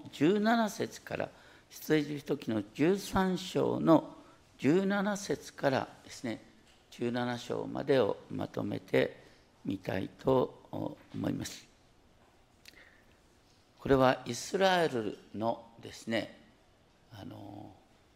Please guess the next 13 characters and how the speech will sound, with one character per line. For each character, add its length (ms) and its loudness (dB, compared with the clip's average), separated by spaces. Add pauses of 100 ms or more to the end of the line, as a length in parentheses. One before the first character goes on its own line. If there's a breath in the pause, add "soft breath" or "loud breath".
(1400)
最 100 4
も 200 4
原 200 2
点 300 2
と 200 -2
な 160 0
る 100 -8
で 140 -8
す 120 -12
ね、 160 0
体 280 0
験 300 -6
が 220 4